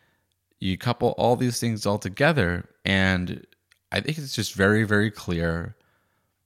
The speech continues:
which party is <laughs>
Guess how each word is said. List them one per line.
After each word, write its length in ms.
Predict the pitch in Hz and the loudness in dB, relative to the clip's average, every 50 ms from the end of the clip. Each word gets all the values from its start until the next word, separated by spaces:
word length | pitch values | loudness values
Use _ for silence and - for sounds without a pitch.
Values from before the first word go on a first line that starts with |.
| _ _ _ _ _ _ _ _ _ _ _ _ _ _ _ _ _ _ _ _ _ _ _ _ _ _ _ _ _ _ _ _ _ _ _ | _ _ _ _ _ _ _ _ _ _ _ _ _ _ _ _ _ _ _ _ _ _ _ _ _ _ _ _ _ _ _ _ _ _ _
which 420 | - 104 107 - - - - - _ | 0 0 2 0 -2 -6 -10 -10 _
party 600 | - - 92 87 85 82 82 80 82 82 - - _ | -8 -4 -2 0 0 0 0 -2 -4 -6 -8 -8 _
is 640 | - 87 80 76 78 73 - - - - - - _ _ _ _ _ _ _ _ _ _ _ _ _ _ | -8 -6 -6 -6 -6 -6 -8 -8 -8 -10 -12 -18 _ _ _ _ _ _ _ _ _ _ _ _ _ _
<laughs> 100 | - - | -14 -12